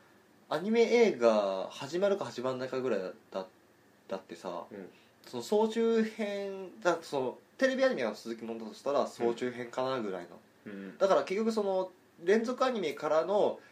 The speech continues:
Speaker 1: 劇場版だと、評価低い、あの、前評判低いみたいな。
Speaker 2: はいはいはい。
Speaker 1: 前評価が低いみたいな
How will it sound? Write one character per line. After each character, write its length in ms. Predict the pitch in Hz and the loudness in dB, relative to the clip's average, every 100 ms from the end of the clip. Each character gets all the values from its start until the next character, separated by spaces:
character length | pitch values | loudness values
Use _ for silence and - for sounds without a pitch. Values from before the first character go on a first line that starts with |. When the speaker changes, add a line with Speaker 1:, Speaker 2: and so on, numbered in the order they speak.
| - | -14
Speaker 1:
劇 140 | 120 | -6
場 140 | 117 123 | 0 0
版 180 | 120 | 0
だ 80 | 120 | -2
と、 340 | 123 117 101 - | 0 0 0 -4
評 220 | - 202 | -4 -2
価 120 | 196 | 0
低 280 | 113 - 165 | -2 -2 -2
い、 200 | 135 110 120 | -2 -4 -8
あ 80 | 135 | -10
の、 320 | 127 110 107 135 | -8 -10 -6 2
前 180 | 180 | 4
評 140 | 214 - | 6 4
判 140 | 127 | 4
低 280 | 113 - 117 | -2 -6 -4
い 40 | |
み 100 | 101 | -4
た 100 | - | -8
い 40 | 85 82 - | -16 -18 -2
な。 80 | 127 | 4
Speaker 2:
は 60 | 127 | 4
い 20 | |
は 60 | 117 | 6
い 20 | |
は 80 | 120 | 4
い。 20 | 165 | 6
Speaker 1:
前 100 | 208 | 6
評 20 | |
価 100 | 156 | 6
が 60 | 117 | 2
低 200 | - 170 | 2 -2
い 20 | |
み 80 | 143 | 4
た 120 | 147 | 4
い 80 | 165 | 4
な 200 | 147 | 2